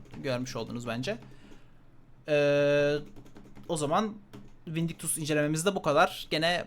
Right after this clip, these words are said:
potansiyeli mahvedilmiş ve sonradan bence M M O'ya çevrilmiş, M M O olmayan,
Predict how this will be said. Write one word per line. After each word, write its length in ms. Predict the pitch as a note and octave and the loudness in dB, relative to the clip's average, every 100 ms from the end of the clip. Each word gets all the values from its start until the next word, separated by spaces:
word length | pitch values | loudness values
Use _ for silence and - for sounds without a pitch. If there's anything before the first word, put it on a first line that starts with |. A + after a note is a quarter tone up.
| - | -8
potansiyeli 760 | E3 D#3 D3+ D#3+ D3+ E3 E3+ - - | -4 -4 -2 -2 -2 -2 -4 -6 -6
mahvedilmiş 880 | D#3 D#3 D3+ C3+ C3 E3+ - - | -2 -2 -2 -2 -2 -2 -6 -6
ve 80 | D3+ | -4
sonradan 680 | D3 - E3+ E3+ D3 C3 B2+ | -2 0 0 4 4 4 2
bence 320 | B2 B2+ B2+ | 0 0 0
M 120 | B2+ | 0
M 100 | B2+ | 0
O'ya 180 | B2+ B2 | 0 -2
çevrilmiş, 760 | B2+ C3 C3 C3+ F#3 - - - | -4 -6 -4 -4 -4 -4 -6 -6
M 180 | C#3+ C#3+ | -4 -2
M 60 | |
O 40 | C#3+ | -2
olmayan, 600 | C3 D3 C3+ B2 C3 F#3+ | -2 -2 0 -2 -2 -6